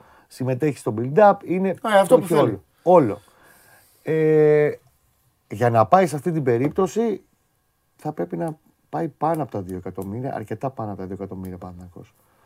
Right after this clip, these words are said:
Speaker 1: Εγώ σου λέω ότι θα αργήσει, όχι γιατί θέλει να πέσουν οι τιμές αντιλαϊκοί που λένε κάποιοι και σε κάτι
Speaker 2: Ναι.
Speaker 1: μηνύματα, διαβάζω και εκνευρίζομαι όταν διαβάζω αυτά τα μηνύματα.
Speaker 2: Ναι.
Speaker 1: Γιατί, σαν ξαναλέω, πρέπει να κάνει την καλύτερη δυνατή επιλογή και επειδή θέλει να δει την αγορά,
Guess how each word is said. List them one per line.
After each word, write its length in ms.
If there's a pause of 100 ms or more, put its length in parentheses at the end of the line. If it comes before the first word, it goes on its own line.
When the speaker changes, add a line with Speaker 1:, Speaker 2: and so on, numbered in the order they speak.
(880)
Speaker 1:
Εγώ 220
σου 120
λέω 80
ότι 120
θα 100
αργήσει, 640
όχι 200
γιατί 600
θέλει 140
να 80
πέσουν 240
οι 40
τιμές 320
αντιλαϊκοί 420
που 120
λένε 180
κάποιοι 240
και 480
σε 100
κάτι 140
Speaker 2:
Ναι. 60
Speaker 1:
μηνύματα, 400
διαβάζω 360
και 160
εκνευρίζομαι 500
όταν 180
διαβάζω 320
αυτά 160
τα 80
μηνύματα. 400
Speaker 2:
Ναι. 240 (720)
Speaker 1:
Γιατί, 760 (120)
σαν 260
ξαναλέω, 400
πρέπει 160
να 60
κάνει 140
την 80
καλύτερη 280
δυνατή 220
επιλογή 540
και 100
επειδή 340
θέλει 240
να 160
δει 120
την 180
αγορά, 460